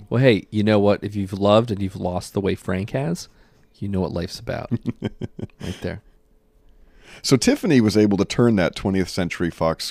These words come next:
Speaker 2: contract into work pretty quickly. In nineteen sixty-nine, she began working on television,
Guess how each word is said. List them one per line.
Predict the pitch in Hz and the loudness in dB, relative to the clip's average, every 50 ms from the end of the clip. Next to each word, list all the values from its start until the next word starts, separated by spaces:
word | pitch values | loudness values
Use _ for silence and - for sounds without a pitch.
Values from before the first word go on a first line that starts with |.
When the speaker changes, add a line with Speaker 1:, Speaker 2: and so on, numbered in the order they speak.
| - _ - | -14 _ -14
Speaker 2:
contract | - - 80 76 76 - - 82 76 73 - - | -10 -8 -6 -6 -6 -4 -4 -4 -4 -4 -6 -8
into | - 82 80 78 - - 87 80 | -8 -6 -6 -6 -6 -6 -4 -4
work | 73 67 71 67 60 - - - - - | -4 -4 -6 -6 -8 -10 -14 -18 -12 -8
pretty | - 87 82 | -6 -6 -6
quickly. | 76 - - 65 - _ - 50 50 | -6 -6 -8 -8 -8 _ -10 -8 -6
In | - 85 | -6 -4
nineteen | 85 92 92 101 113 98 | -4 -2 -2 -2 -2 -2
sixty-nine, | - - 98 - - 90 87 85 98 113 | -2 -4 -6 -6 -6 -4 -4 -2 -2 -4
she | - - | -4 -6
began | 78 69 65 76 69 67 | -8 -8 -6 -6 -6 -4
working | 69 73 69 - - 73 67 | -6 -6 -6 -6 -8 -10 -8
on | 65 64 | -10 -10
television, | - - 73 71 71 80 104 120 - 190 233 | -8 -6 -6 -4 -2 -4 -4 -2 -2 -4 -4